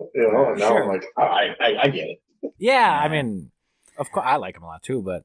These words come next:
Speaker 2: I could see it a little bit.
Speaker 3: Nah. One comedian, I, this is, again, gonna be a little controversial. Um,
Speaker 2: Yes, Roddy.
Speaker 3: when I was a
Speaker 2: Come to the
Speaker 3: kid,
Speaker 2: dark side.
Speaker 3: wh-, <laughs> when I was a kid, I didn't like him, but now I love him. Uh, Dave Attell.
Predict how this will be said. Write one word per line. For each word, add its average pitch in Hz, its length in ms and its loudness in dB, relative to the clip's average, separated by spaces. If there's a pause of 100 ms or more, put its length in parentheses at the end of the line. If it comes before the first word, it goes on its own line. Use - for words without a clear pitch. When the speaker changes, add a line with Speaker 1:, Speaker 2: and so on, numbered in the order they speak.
Speaker 2:
I 214 120 0
could 381 140 -4
see 247 240 -4
it 247 80 -2
a - 40 -4
little 101 180 -6
bit. 98 220 -12 (100)
Speaker 3:
Nah. 78 300 -4 (480)
One 156 420 -2
comedian, 120 420 -2
I, 123 180 0
this 123 280 -4
is, 87 340 -8
again, 107 480 -4
gonna 107 220 -4
be 101 160 -2
a 92 60 -2
little 101 200 -4
controversial. 90 800 -6 (340)
Um, 98 320 -2
Speaker 2:
Yes, 110 420 -4
Roddy. 76 340 -8
Speaker 3:
when 139 160 -2
I 147 100 4
was 139 140 -4
a 117 40 -6
Speaker 2:
Come 131 160 -4
to - 20 -4
the 196 40 2
Speaker 3:
kid, 117 400 2
Speaker 2:
dark - 280 -4
side. 143 60 -4 (180)
Speaker 3:
wh-, 127 40 -4
<laughs> - 0 -
when 165 120 2
I 180 60 4
was 165 120 -2
a 139 60 -2
kid, 147 400 2
I 104 120 0
didn't 110 220 -2
like 92 240 -4
him, 92 140 -4
but 107 120 -2
now 117 220 2
I 101 80 0
love 90 240 -4
him. 71 220 -16 (280)
Uh, 95 220 -2
Dave 95 340 -2
Attell. 92 460 -4